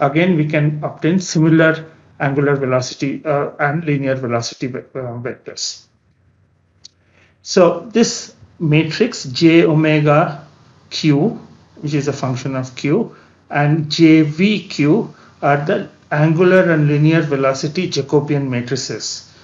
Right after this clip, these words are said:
Okay, and Q dot is the time derivative of the configuration variable Q. So the linear and angular velocity vectors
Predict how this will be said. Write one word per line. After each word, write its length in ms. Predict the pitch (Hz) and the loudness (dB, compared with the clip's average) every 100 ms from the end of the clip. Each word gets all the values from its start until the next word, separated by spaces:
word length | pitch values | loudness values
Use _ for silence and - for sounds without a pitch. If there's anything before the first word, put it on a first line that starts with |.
| _ - | _ -16
Okay, 340 | 147 180 - | -6 -4 -4
and 340 | - 147 151 - | -2 0 0 -2
Q 400 | - 196 196 - | 0 2 2 2
dot 340 | 143 165 - | 4 4 2
is 140 | 147 151 | -4 -4
the 100 | 160 | -4
time 360 | - 131 170 | -2 0 2
derivative 560 | 165 151 151 147 165 160 | 2 2 2 0 -2 -4
of 160 | 135 | -4
the 100 | - | -6
configuration 800 | 185 127 135 151 147 143 143 147 | -4 -4 -4 -6 -2 -4 -2 -4
variable 500 | 127 127 131 131 170 | -4 -6 -8 -8 -8
Q. 400 | 170 - 117 - _ _ _ _ _ _ _ _ _ _ _ _ _ _ _ _ _ _ _ - _ _ _ | -8 -8 -8 -10 _ _ _ _ _ _ _ _ _ _ _ _ _ _ _ _ _ _ _ -20 _ _ _
So 220 | - 170 | 0 2
the 120 | 165 | 4
linear 440 | 165 220 269 269 226 | 4 6 4 4 4
and 140 | 170 | 2
angular 340 | 160 165 175 | 2 4 2
velocity 760 | 170 156 151 151 175 180 170 160 | 2 4 2 2 -6 0 0 0
vectors 800 | 151 147 - 180 220 - - | -2 -2 0 0 0 -8 -12